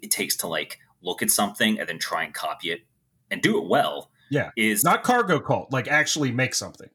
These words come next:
Speaker 2: Like,
Speaker 1: Yes.
Speaker 2: "Hey, that thing does this thing, we need to make something
Speaker 1: So
Speaker 2: that
Speaker 1: they probably
Speaker 2: does
Speaker 1: got, like,
Speaker 2: this thing."
Speaker 1: someone, when they first started building this thing, they probably got someone who wasn't, like, quite an architect and wasn't quite a city planner. Maybe,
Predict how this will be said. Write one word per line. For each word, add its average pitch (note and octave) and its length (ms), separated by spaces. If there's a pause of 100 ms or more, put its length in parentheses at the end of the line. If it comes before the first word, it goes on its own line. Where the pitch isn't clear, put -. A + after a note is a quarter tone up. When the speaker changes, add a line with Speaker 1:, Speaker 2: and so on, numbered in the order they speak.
Speaker 2:
Like, A2+ 160
Speaker 1:
Yes. A2+ 220
Speaker 2:
"Hey, A2+ 200
that D3 200
thing E3+ 200
does D3 240
this C3+ 180
thing, D3+ 260
we B2+ 100
need C3 160
to C3 40
make B2 160
something G#2+ 320
Speaker 1:
So D#3+ 100
Speaker 2:
that A#3 80
Speaker 1:
they A3+ 60
probably D#4 320
Speaker 2:
does G3+ 200
Speaker 1:
got, - 60
like, F3+ 80
Speaker 2:
this - 100
thing." D#3 100
Speaker 1:
someone, E3+ 280
when D3+ 120
they D#3 100
first A#3+ 300
started D3 320
building G2+ 300
this D#2+ 200
thing, D2+ 240
they D#2+ 100
probably D#3+ 280
got F#2 240
someone E2+ 240
who F2+ 80
wasn't, F#2 360
like, D#2+ 180
quite D#2+ 280
an D#2+ 80
architect E2 580
and D#2+ 120
wasn't D2 260
quite D2+ 300
a - 20
city E2+ 240
planner. F2 320
Maybe, A#2+ 200